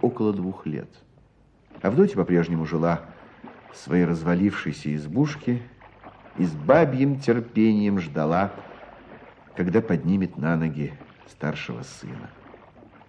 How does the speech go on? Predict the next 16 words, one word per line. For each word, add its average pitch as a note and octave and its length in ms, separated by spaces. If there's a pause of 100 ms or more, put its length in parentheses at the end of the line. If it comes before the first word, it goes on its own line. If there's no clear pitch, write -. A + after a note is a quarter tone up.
(680)
Она D#2+ 180
сама D#2+ 280
пахала G2 600 (200)
и D#2 40
бранила, D#2+ 600 (920)
сама C#2 320
косила D2+ 640 (1400)
и - 60
кое-как - 420
сводила D2+ 440
концы - 400
с - 100
концами. - 640 (1600)
Вытягивала G2+ 640
свою D2 340
ношу D2 480